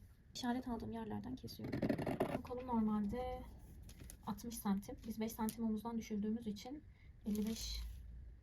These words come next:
yapabilirim. Manşetli olacak aslında.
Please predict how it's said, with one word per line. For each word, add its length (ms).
yapabilirim. 460
Manşetli 420
olacak 260
aslında. 420